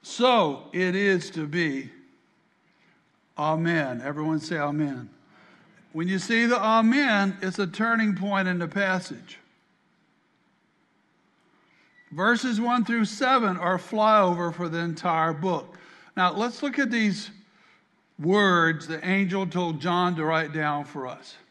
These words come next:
"He is called the faithful witness." Would you repeat that, please? The faithful witness. What is a witness? A witness is someone that testifies.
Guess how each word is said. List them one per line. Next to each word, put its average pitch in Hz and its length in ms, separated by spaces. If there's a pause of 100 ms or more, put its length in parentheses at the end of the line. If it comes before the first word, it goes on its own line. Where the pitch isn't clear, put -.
(880)
"He 180 160
is 185 160
called 208 480
the 214 80
faithful 214 560
witness." 180 460
Would 165 180
you 180 80
repeat 185 360
that, 190 200
please? 208 400
The 196 360 (680)
faithful 202 760
witness. 185 680
What 202 200
is 220 200
a 220 100
witness? 214 600
A 151 80
witness 196 480
is 226 120
someone 202 440
that 202 200
testifies. 247 1120